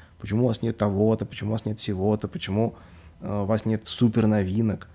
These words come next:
Ну, смысл в основном потому, что это никому не надо. А тем, кому надо, их два с половиной человека, и, и практически все они настолько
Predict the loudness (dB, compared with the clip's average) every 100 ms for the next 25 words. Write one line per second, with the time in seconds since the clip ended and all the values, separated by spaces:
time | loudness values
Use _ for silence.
0 | -20 -16 -8 -4 0 0 -4 -6 -2 0
1 | 2 2 0 -4 -20 -20 -20 -6 -2 2
2 | 0 0 0 0 -2 0 0 0 -2 -2
3 | -6 -10 -16 -20 -20 -20 -20 -4 0 2
4 | 0 0 0 2 2 4 4 4 2 2
5 | -4 -4 -2 0 0 0 0 0 0 0
6 | -2 -2 -4 -6 -4 -4 -6 -8 -6 -4
7 | -2 -2 -4 -4 -4 -2 -4